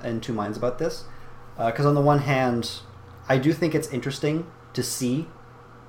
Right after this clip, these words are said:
um, all of a sudden in the middle of a, of a, of a tournament or in the middle of a match, someone doing four,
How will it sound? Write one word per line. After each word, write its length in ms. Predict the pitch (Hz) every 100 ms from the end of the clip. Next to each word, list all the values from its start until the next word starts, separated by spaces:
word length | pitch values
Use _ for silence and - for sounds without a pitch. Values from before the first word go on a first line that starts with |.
| - - - - - - - -
um, 540 | 107 107 104 107 107 - - - - - -
all 140 | 120 127
of 60 |
a 40 | 123
sudden 340 | - 120 120
in 80 | 117
the 60 | 110
middle 240 | 110 107
of 100 | 104
a, 60 | 104
of 300 | 101 104 98
a, 80 | 98
of 320 | - 92 104
a 40 |
tournament 360 | - 117 107 98
or 160 | 95
in 220 | 95 - 95
the 40 |
middle 280 | 92 101 98
of 80 | 95
a 60 |
match, 460 | 101 98 95 - - - - - -
someone 640 | - 139 123 117 113 107
doing 560 | 120 120 113 104 95 95 - -
four, 680 | - 127 117 107 95 92